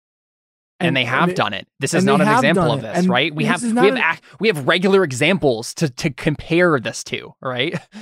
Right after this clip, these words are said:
Speaker 2: And it's horrible. And this is why, by the way, we need the Second Amendment, because there are people that are willing and crazy
Speaker 1: Mm-hmm.
Speaker 2: enough and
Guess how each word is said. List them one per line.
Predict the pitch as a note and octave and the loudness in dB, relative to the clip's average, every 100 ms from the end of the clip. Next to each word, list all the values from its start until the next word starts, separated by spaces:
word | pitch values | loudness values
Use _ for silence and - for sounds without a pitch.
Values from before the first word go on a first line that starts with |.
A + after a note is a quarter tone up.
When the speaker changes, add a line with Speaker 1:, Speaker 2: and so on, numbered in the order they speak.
| G3 D3 _ _ _ _ _ _ _ _ _ _ _ _ _ _ - | -18 -20 _ _ _ _ _ _ _ _ _ _ _ _ _ _ -4
Speaker 2:
And | F#3+ | -2
it's | F#3+ | -2
horrible. | - - A#3 A#3 D3+ C#3 D#3+ _ _ _ | -4 -2 0 0 -2 -8 -10 _ _ _
And | F3 G3+ | -4 -2
this | G#3+ | -2
is | G#3 | -4
why, | F3+ F3+ G3+ F#3+ F#3 - | -2 -2 -2 -4 -6 -2
by | D3+ | -2
the | D3 | -2
way, | C#3+ D3 | -4 -4
we | D#3+ | -4
need | D3+ C#3+ | -4 -6
the | |
Second | C3+ C#3 C#3+ | -6 -8 -8
Amendment, | C3+ C3 D#3 D#3+ | -10 -8 -8 -8
because | C#3+ D3 | -6 -4
there | D3 | 0
are | F3+ G3+ | 0 0
people | F3+ D3+ | 0 -2
that | C#3 | -2
are | |
willing | C#3 C#3+ C#3 - _ - | -4 -6 -6 -10 _ -10
and | D3+ C3+ | -8 -2
crazy | F3 F3+ D#3+ | 2 2 2
Speaker 1:
Mm-hmm. | C#3+ | -2
Speaker 2:
enough | C#3 D3 E3 | -4 -8 -8
and | C#3+ | -10